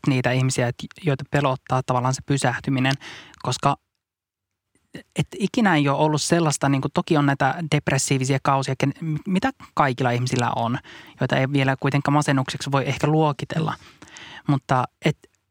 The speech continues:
on se pelko, että, et jos mie pysähdyn, niin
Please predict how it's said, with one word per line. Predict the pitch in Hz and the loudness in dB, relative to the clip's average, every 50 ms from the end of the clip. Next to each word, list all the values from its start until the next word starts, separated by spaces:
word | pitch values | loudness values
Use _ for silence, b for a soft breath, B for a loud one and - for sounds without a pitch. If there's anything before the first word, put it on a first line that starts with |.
| - - - | -20 -2 2
on | 170 196 208 | 2 2 2
se | - 196 | 0 0
pelko, | - 226 233 240 226 185 - - 131 | 0 2 2 4 2 2 0 0 -2
että, | 127 - _ - 131 127 120 - _ _ - | -4 -4 _ 0 0 0 0 -2 _ _ -2
et | 165 151 - | -2 0 2
jos | 180 151 - - | 0 0 2 2
mie | 160 131 120 - | 0 0 0 2
pysähdyn, | - 196 - - - 113 110 - - - - 76 - - - _ _ _ _ _ _ _ _ _ _ | 0 0 2 2 0 0 0 -2 -2 -4 -4 -6 -8 -10 -16 _ _ _ _ _ _ _ _ _ _
niin | - 135 135 | 0 0 0